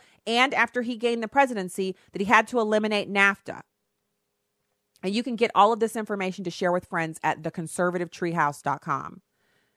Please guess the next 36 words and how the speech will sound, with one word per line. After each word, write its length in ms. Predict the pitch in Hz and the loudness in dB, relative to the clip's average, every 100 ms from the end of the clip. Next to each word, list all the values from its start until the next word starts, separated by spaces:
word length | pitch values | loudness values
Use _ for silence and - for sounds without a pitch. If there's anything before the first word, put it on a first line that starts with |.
| _ _ _ _ _ _ _ _ | _ _ _ _ _ _ _ _
So 400 | - 226 202 - _ _ | -2 4 4 2 _ _
here 300 | - 262 294 | 0 4 4
is 120 | 269 | 4
the 100 | 226 | -4
final 380 | - 196 202 202 | 0 2 2 2
bit 220 | 175 170 | 0 2
of 160 | 151 - | 0 -2
this. 280 | 117 - | -4 -4
I'm 80 | 156 | -6
gonna 140 | 156 156 | -4 -2
run 260 | 160 190 | 0 0
through 200 | 202 196 | 0 -2
it 40 | 165 | 0
really 220 | 180 185 | 0 0
quickly. 580 | - 170 151 147 127 - _ _ _ - | 0 -2 0 -4 -4 -10 _ _ _ 0
Um, 220 | 175 165 | 2 2
and 120 | 170 | -2
we 140 | 190 240 | -2 0
will 400 | 233 240 240 - | 4 6 6 4
open 260 | 208 214 214 | 2 0 0
up 160 | 196 - | -2 -2
for 100 | 196 | 0
calls. 600 | 208 190 185 185 180 - | 6 8 8 6 2 -6
You 80 | 185 | -6
know, 140 | 170 | -6
you 180 | 175 180 | -4 0
might 180 | 190 185 | 0 0
just 160 | 185 | -6
be 120 | 196 | -6
reeling 360 | 160 175 185 180 | -2 0 2 0
from 160 | 185 175 | -4 -6
the 100 | 147 | -6
information, 640 | 175 175 170 170 - 170 | -8 -4 -4 -4 -6 -2
but, 220 | 165 147 - - | 0 0 -4 -2
uh, 100 | 165 | 2
obviously, 540 | 180 170 156 175 160 | 2 0 -4 -4 -4